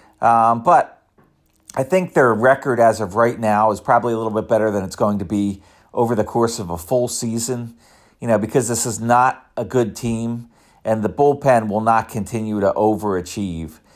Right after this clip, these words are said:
Um, there's gonna be more days when the bullpen's just not there to the point where you want them to be. Um, so you got the starting pitching may improve, the bullpen may come down a little bit,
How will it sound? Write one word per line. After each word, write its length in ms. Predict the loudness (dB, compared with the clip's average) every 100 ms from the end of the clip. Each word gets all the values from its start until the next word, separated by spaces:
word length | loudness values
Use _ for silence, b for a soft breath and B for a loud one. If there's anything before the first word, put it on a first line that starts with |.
| b b
Um, 220 | 2 2
there's 140 | 2 -2
gonna 160 | -2
be 100 | 0
more 260 | 0 2 2
days 380 | 2 0 0 -2
when 140 | -4
the 60 | -2
bullpen's 540 | -2 0 -2 -2 -6
just 200 | -10 -6
not 400 | 0 2 0 -2
there 420 | -2 0 -2 -4 b b -8
to 100 | -6
the 80 | -4
point 260 | -2 -2
where 120 | -2 -4
you 140 | -4
want 300 | -2 -2 -2
them 180 | -6 -4
to 100 | -8
be. 340 | -8 -10 -12 b b b b 0
Um, 300 | 4 2 0
so 140 | -2
you 20 |
got 140 | 0 0
the 80 |
starting 360 | 0 4 4 2
pitching 480 | -2 -4 -4 -6 0
may 280 | 2 4 0
improve, 640 | -2 -2 0 0 -4 -10 b b b -8
the 100 | -2
bullpen 560 | 2 2 4 2 2
may 400 | 0 2 2 0
come 360 | -2 0 0 2
down 320 | 4 4 2
a 80 | 0
little 240 | -2 -4
bit, 400 | -2 0 0 -4